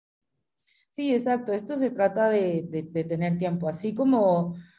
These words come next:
como bien dices, no te peses diario de verdad, ¿no? O sea, puede haber días, y sobre todo cuando son metas a largo plazo.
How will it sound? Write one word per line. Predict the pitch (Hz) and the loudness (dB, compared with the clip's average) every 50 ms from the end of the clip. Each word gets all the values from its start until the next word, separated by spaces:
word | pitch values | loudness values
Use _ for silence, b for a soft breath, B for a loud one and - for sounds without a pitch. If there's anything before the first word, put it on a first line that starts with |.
| B B | B B
como | - 190 185 185 180 175 185 175 175 175 170 | -2 0 2 2 2 2 0 2 2 2 2
bien | 180 196 202 202 196 190 | 2 4 2 2 2 2
dices, | 196 196 190 185 185 | 0 -2 -2 0 0
no | 185 190 190 190 | 0 2 2 2
te | 220 208 | 0 0
peses | 175 226 214 214 208 208 196 | 0 0 -2 0 0 -4 -2
diario | 196 202 196 196 202 | 0 0 0 0 0
de | 208 202 196 | -2 -2 -2
verdad, | 202 214 233 247 233 190 | -2 0 2 2 2 2
¿no? | 202 214 226 | 0 -6 -8
O | - | -6
sea, | - 214 202 | -6 -6 -6
puede | 214 226 240 240 254 254 | -2 -2 0 2 2 2
haber | 254 247 240 233 220 220 | 2 2 2 0 -2 -2
días, | 226 220 208 208 208 202 | -4 -2 -2 -2 -2 -4
y | 190 | -6
sobre | 226 226 233 240 247 | -6 -4 -2 -2 -2
todo | 247 339 359 | -2 -2 -2
cuando | 359 339 302 240 - | 0 0 0 0 -2
son | - 220 226 233 | -2 -2 0 0
metas | 247 240 240 247 240 196 | 0 2 0 -2 -2 -2
a | 185 | -2
largo | 180 180 180 185 185 185 185 | 0 0 0 0 -2 -2 -2
plazo. | 185 180 175 175 175 175 175 147 139 - | -2 -2 -2 -2 -4 -8 -8 -8 -10 -12